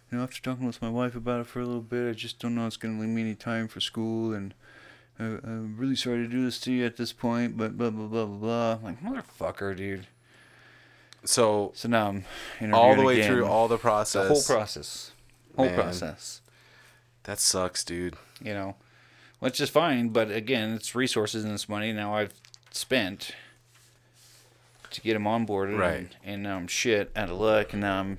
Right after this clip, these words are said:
Speaker 1: you know, reposted, and we started using a, I think it's a Utah-based company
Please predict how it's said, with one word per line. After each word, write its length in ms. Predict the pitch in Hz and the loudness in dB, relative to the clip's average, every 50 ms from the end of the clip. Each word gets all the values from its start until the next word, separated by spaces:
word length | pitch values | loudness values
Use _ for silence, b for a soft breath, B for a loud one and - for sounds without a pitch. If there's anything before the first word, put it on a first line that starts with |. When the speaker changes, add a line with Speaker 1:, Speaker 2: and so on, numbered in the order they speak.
| - | -6
Speaker 1:
you 100 | - 101 | -4 -2
know, 180 | 101 95 98 101 | 0 0 0 0
reposted, 840 | 95 107 110 101 - 107 98 98 - - - 104 98 95 95 92 | -2 -4 -4 -2 0 0 0 0 -2 -2 -2 0 0 0 0 -2
and 300 | 90 85 82 85 87 - - _ b b b b b b b b b b b b b b b b b b b b b b _ _ | -2 -4 -6 -8 -10 -14 -16 _ b b b b b b b b b b b b b b b b b b b b b b _ _
we 60 | 151 | -6
started 300 | 139 - - 254 240 180 | 0 4 4 4 4 4
using 380 | 135 131 131 120 - 135 131 127 | 2 2 2 2 2 2 2 4
a, 440 | 123 120 117 113 107 104 107 101 b b b b b b b _ _ _ _ - _ _ - - | 4 4 2 2 2 0 -2 -4 b b b b b b b _ _ _ _ -20 _ _ -16 -16
I 60 | - | -16
think 260 | - - 247 277 - | -4 0 0 0 2
it's 140 | 339 320 - | 0 0 0
a 40 | 202 | -2
Utah-based 640 | - 110 123 135 - 147 123 98 - 127 117 - - | 0 0 0 0 0 -2 0 2 2 2 2 2 0
company 580 | - 120 139 - - 110 92 71 52 - 101 | 0 0 0 0 0 -2 -2 -2 -6 -8 -14